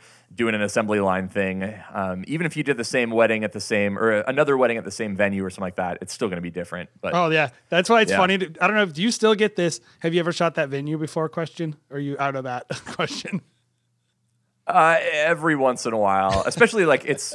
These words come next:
Speaker 1: it's more like, "Hey," like, I just got one, uh, this is gonna sound, uh, pretentious or whatever, but I just got one for Patagonia the other day, and I was like, "Oh, yeah." And they're like, "Have you ever been to Patagonia?" I was like, "No, but I've been to," and I got to list all these other places that were really similar to Patagonia,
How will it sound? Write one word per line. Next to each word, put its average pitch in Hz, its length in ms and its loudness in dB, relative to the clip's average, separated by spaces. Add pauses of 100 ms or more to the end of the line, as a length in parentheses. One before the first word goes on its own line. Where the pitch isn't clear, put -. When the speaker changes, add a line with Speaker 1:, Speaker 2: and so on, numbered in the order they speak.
Speaker 1:
it's 139 180 -4
more 170 280 12
like, 135 200 10
"Hey," 131 460 6
like, 120 180 2
I 131 120 8
just 117 160 -4
got 113 180 6
one, 113 380 2
uh, 101 160 -4 (160)
this 92 160 -14
is 95 40 -14
gonna 92 140 -8
sound, 87 300 -8 (260)
uh, 92 120 -8
pretentious 87 500 -12
or - 20 -10
whatever, 90 240 -8
but - 240 2 (200)
I 160 100 4
just 170 120 0
got 170 160 6
one 156 120 2
for 143 100 2
Patagonia 107 640 4
the 98 120 0
other 92 160 0
day, 87 260 -2 (160)
and 117 100 -6
I 127 60 4
was 127 140 4
like, 131 200 2
"Oh, 220 180 8
yeah." 220 340 6
And 120 100 -2
they're 131 80 2
like, 120 140 0
"Have 123 100 -8
you 131 80 -4
ever 151 80 -4
been 180 160 0
to 165 60 0
Patagonia?" 95 440 0
I 90 40 -6
was 90 80 -10
like, - 180 -12
"No, 127 480 6
but 120 160 2
I've 110 100 -2
been 117 240 0
to," 123 140 -2
and 113 80 0
I 110 80 2
got 101 240 -2
to 104 80 -6
list 101 460 -4
all 120 180 2
these 113 180 -2
other 104 140 -2
places 95 400 -6
that 85 140 -6
were 87 60 -10
really 98 200 -8
similar 101 380 -8
to - 100 -20
Patagonia, 87 640 -8